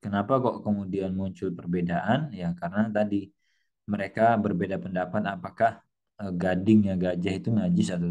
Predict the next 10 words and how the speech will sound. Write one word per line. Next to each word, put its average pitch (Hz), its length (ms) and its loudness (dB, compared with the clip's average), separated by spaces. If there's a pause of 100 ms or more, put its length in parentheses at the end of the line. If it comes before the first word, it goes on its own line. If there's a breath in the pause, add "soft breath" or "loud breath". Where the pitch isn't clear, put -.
tidak. 85 320 -6 (640)
Aksarul 131 480 6
ulama 113 400 4
yamna 104 480 4
zalik. 87 400 -4
Jadi, 87 320 2
mayoritas, 104 880 2
kebanyakan 87 600 0
ulama 92 260 -2
melarang. 87 720 -2